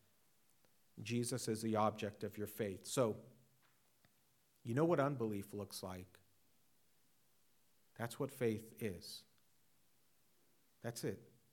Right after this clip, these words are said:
Assenting, knowing, trusting him.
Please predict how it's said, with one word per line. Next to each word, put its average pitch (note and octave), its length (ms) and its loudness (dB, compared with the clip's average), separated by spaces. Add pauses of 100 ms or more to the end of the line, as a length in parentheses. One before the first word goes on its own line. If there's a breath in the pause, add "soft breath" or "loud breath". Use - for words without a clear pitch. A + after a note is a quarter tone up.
(240)
Assenting, D3+ 760 -2 (1000)
knowing, A#2 760 0 (1040)
trusting G2+ 680 -8
him. - 260 -14